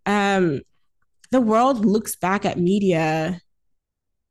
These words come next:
like, we look back at history, not through, like, history books, but we look at it through the media. We look at it through pictures, we look at it through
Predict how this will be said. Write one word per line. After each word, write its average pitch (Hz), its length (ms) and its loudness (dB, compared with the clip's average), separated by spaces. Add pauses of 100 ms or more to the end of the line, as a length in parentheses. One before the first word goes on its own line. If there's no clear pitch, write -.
like, 175 260 -2
we 220 160 0
look 247 280 -2
back 196 220 -4
at 175 80 -8
history, 180 480 -2
not 175 220 -2
through, 185 100 -6
like, 151 140 -4
history 190 320 -4
books, 151 200 -4
but 160 100 -4
we 165 60 0
look 196 140 -2
at 185 80 -2
it 156 100 -6
through 175 140 -2
the 156 80 0
media. 147 340 0
We 139 60 -4
look 165 140 -4
at 175 60 -4
it 165 100 -10
through 151 100 -12
pictures, 185 480 0
we 160 60 -2
look 156 160 -2
at 160 60 -2
it 151 140 -8
through 151 440 -2